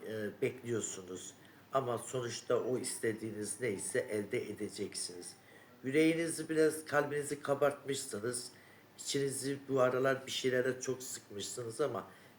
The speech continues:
feraha çıkacaksınız, merak etmeyin. Ayrıyeten, e, üç kişi arasında oldukça hararetli bir tartışma yaşanacak. Bu tartışma ta böyle yani uzayıp gidecek.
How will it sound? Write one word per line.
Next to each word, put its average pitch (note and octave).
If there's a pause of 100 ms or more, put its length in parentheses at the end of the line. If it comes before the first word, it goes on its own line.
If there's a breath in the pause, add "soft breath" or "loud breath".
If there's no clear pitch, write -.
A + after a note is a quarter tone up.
feraha A#2
çıkacaksınız, F#2+
merak G2+
etmeyin. E2+ (720 loud breath)
Ayrıyeten, C#3 (140)
e, A#2 (140)
üç -
kişi -
arasında B2
oldukça A#2
hararetli A2+
bir A2+
tartışma F#2+ (400 loud breath)
yaşanacak. B2 (480 loud breath)
Bu A2+
tartışma A2+
ta A#2
böyle A#2+
yani A2
uzayıp A2+
gidecek. G2